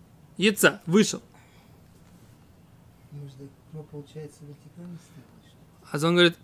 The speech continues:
Speaker 1: асо, он пошёл. Вегай, он был, так сказать, как бы в напряге, да?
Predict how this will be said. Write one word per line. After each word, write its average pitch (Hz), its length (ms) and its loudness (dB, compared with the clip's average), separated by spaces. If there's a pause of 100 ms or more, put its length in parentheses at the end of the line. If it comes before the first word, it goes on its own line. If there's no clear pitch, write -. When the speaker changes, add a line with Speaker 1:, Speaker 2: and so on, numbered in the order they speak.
Speaker 1:
асо, 214 680 4 (1000)
он 185 200 0
пошёл. 170 500 0 (1120)
Вегай, 185 600 6
он 196 200 -2
был, 233 160 -2
так 214 120 -8
сказать, 208 220 -12
как 190 180 -8
бы 180 280 -8
в 170 240 -10
напряге, 185 440 0
да? 170 220 -4